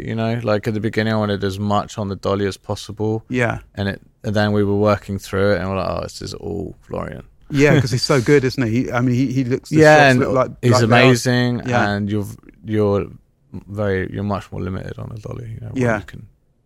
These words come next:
Speaker 2: do.
Speaker 1: Yeah, yeah. Yeah, that's the, that's the thing that surprises me, that I thought a lot of the shots that were actually gimbal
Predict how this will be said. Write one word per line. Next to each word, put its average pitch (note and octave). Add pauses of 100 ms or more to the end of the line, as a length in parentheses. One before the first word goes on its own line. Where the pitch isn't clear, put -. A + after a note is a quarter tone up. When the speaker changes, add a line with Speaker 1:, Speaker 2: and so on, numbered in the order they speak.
(180)
Speaker 2:
do. A#2+
Speaker 1:
Yeah, A2+
yeah. G#2+ (400)
Yeah, C#3+
that's D3
the, C#3
that's C#3+
the D3
thing C#3
that B2+
surprises B2
me, G#2+
that G2+
I A2
thought A2
a -
lot G#2+
of F#2+
the A2+
shots -
that E2+
were G#2+
actually G#2
gimbal G2+